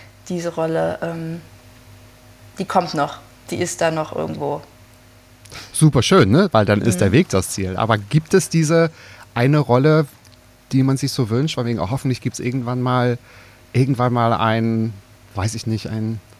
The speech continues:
Speaker 2: ein Bösewicht, den ich so k-, krass darstellen
Speaker 1: Mhm.
Speaker 2: will, oder manchmal ist es ja dann auch irgendwas Geschichtliches oder irgendwie so ein, äh, Genre. Also ist das im Kopf oder ist man komplett offen und man macht es von Rolle zu Rolle abhängig?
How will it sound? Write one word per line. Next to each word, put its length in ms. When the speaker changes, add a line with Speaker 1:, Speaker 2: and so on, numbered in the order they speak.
Speaker 2:
ein 80
Bösewicht, 640
den 120
ich 120
so 140
k-, 120
krass 320
darstellen 440
Speaker 1:
Mhm. 40
Speaker 2:
will, 160
oder 200
manchmal 320
ist 120
es 100
ja 140
dann 100
auch 140
irgendwas 280
Geschichtliches 600
oder 160
irgendwie 300
so 220
ein, 240
äh, 100
Genre. 840
Also 320
ist 160
das 120
im 80
Kopf 220
oder 320
ist 180
man 160
komplett 760
offen 480
und 260
man 120
macht 240
es 340
von 180
Rolle 340
zu 140
Rolle 380
abhängig? 520